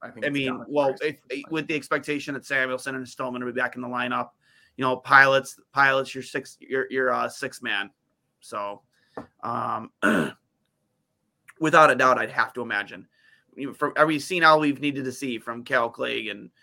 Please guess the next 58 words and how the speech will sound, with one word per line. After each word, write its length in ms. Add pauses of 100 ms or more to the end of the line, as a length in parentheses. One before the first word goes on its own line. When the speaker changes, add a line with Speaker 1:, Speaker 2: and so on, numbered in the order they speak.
Speaker 2:
<laughs> 220
and 100
Jacob 400
Bryson, 420
Speaker 1:
I 20
mean, 120
Speaker 2:
man? 180
Speaker 1:
I, 120
I 20
like, 360
I 120
like 220
Clegg's 320
better 480 (180)
game 240
better 180
than 120
Bryson, 340
to 40
be 140
honest. 400
Speaker 2:
Yeah, 240
Speaker 1:
Uh, 60
Speaker 2:
I 120
just, 240
I 120
just 220
Speaker 1:
Bryson 20
Speaker 2:
don't 200
think 220
this 240
year 220
right 220
now 280
is 100
the 60
time 280
for 120
Clegg. 420 (240)
I 60
think 220
Speaker 1:
Yeah. 140
Speaker 2:
that 300 (500)
he's, 300
he's 260
your, 120
I, 200 (100)
I 60
think 180
he's 240
your, 240 (280)
your 100
seventh 320
defenseman 460
right 160
now. 220
Speaker 1:
For 80
sure. 300